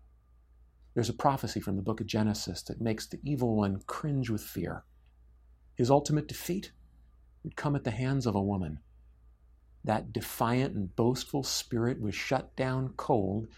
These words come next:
by the obedience of a teenage girl. That's the dawn of our salvation.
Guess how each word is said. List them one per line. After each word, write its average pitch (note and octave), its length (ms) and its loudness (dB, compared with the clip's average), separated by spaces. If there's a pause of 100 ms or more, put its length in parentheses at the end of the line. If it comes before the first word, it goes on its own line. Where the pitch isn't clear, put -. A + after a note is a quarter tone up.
by G#2 140 0
the G2+ 140 0
obedience A#2 520 0
of E2 80 -8
a - 40 -8
teenage A#2 560 0
girl. F#2+ 360 -2 (760)
That's - 160 -4
the A2+ 100 -2
dawn B2 260 0
of C#3 80 -2
our C#3 120 2
salvation. C#3 680 -2